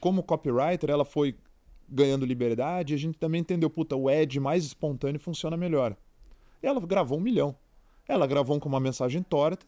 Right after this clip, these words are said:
que ela fala isso mesmo, diz, "Oi, eu sou Betina, eu tenho dezenove anos e mais de milhão, de um milhão de reais na minha conta hoje." Puta, é uma menina bonita,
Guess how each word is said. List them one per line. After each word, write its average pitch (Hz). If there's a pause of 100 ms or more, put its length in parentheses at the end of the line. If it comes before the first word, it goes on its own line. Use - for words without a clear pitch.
(100)
que -
ela 185
fala 202
isso 180
mesmo, 120
diz, 120
"Oi, 156
eu 120
sou 139
Betina, 160
eu 160
tenho 143
dezenove 117
anos 156
e 170
mais 147
de 170
milhão, 147
de 120
um 135
milhão 139
de 139
reais 131
na 135
minha 147
conta 143
hoje." 135 (720)
Puta, 151
é 139
uma 127
menina 131
bonita, 170